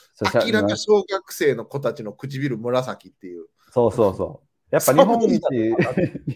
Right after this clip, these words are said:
Speaker 2: うな。
Speaker 1: <laughs> あれ寒いのよ。あれ寒い。
Speaker 2: ね。
Speaker 1: あの日はまた冷えるのよ、よく。
Speaker 2: そうよね。
Speaker 1: うん。
Speaker 2: さ、
Speaker 1: で、
Speaker 2: あ、あれは、
Speaker 1: もともと、
Speaker 2: これ陰謀論や。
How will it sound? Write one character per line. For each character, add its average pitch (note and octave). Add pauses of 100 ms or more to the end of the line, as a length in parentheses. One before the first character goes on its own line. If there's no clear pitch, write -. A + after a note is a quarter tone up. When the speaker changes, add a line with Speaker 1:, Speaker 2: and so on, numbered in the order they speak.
(200)
Speaker 2:
う -
な。 -
Speaker 1:
<laughs> -
あ -
れ E3+
寒 F4
い -
の G#2+
よ。 F#2 (340)
あ G#3
れ A#3
寒 G3+
い。 -
Speaker 2:
ね。 A#2+
Speaker 1:
あ F3
の A#3+
日 G#3
は D#3
ま -
た B2+ (500)
冷 A#3+
え A#3+
る A3+
の D3+
よ、 G2
よ G2
く。 - (480)
Speaker 2:
そ G#3+
う -
よ F#2
ね。 F#2+ (360)
Speaker 1:
う G#2+
ん。 F#2+ (320)
Speaker 2:
さ、 -
Speaker 1:
で、 A3
Speaker 2:
あ、 G#3+
あ C#4
れ -
は、 -
Speaker 1:
も -
と -
も E4
と、 -
Speaker 2:
こ -
れ G#3+
陰 F3
謀 C#4
論 -
や。 G3+